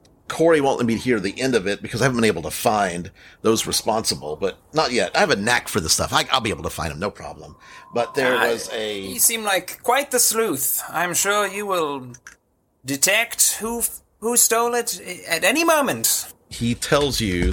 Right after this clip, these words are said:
Speaker 1: the lantern taken from the inn, a pair of goats stolen from the local tavern,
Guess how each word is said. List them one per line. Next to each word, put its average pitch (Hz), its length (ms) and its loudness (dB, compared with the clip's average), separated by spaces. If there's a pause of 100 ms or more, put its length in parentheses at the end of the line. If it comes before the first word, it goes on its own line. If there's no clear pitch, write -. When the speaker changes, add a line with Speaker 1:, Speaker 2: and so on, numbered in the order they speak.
Speaker 1:
the 113 80 0
lantern 113 800 2
taken 104 240 2
from 92 80 0
the 92 120 0
inn, 85 360 -2 (260)
a 95 80 -6
pair 143 320 2
of 107 200 -4
goats 101 360 0
stolen 98 400 2
from 101 140 -2
the 92 60 -2
local 90 320 -4
tavern, 76 520 -2